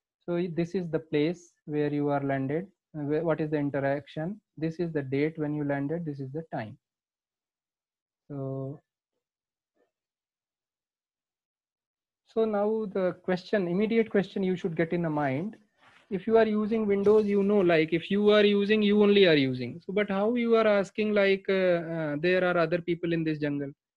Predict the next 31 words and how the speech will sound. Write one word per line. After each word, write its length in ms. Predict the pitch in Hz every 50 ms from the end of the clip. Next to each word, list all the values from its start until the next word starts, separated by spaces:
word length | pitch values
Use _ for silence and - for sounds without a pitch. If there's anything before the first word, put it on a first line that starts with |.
| _ _ _ _ _ _ _ _
So 120 | _ - 170
in 220 | 170 185 202 208
my 240 | 208 208 208 214 214
Linux, 480 | 208 208 196 190 190 190 196 208 208 - -
in 120 | 185 185 196
my, 160 | 190 185 185
uh, 680 | 185 190 190 190 202 208 202 196 170 160 156 151 147
workstation 680 | 147 151 151 151 _ - - - 175 170 - 180 175 165
or 160 | 160 160 160
in 120 | 160 156 160
my 160 | 160 160 156
laptop, 500 | 151 151 151 147 - - - 165 165 165 - _ _ - 151
I 140 | 147 156
only 240 | 190 214 214 208 190
will 160 | 165 160 139 135
work, 200 | 135 135 131 - -
right? 240 | 147 165 165 156 151
Why 280 | 165 170 170 185 190
others 320 | 190 175 180 196 190 - -
peop-, 140 | - 180 - - 226
other 200 | 190 165 160 185
people 280 | 175 - 180 170 - 175
will 220 | 175 170 165 165
work? 160 | 165 170 196 214 _ _ _ _ _ _ _ _ _ _ _ _ _ _ _ _ _ _ _ _ _ -
So 500 | 156 151 151 151 151 151 147 151 165 - _ _ _ -
that 240 | - 147 147 151 151
the 80 | 196
question 360 | 202 - 170 139 - - 170 170
you 120 | 160 151
should 180 | 135 165 147 143
ask. 260 | 135 123 117 -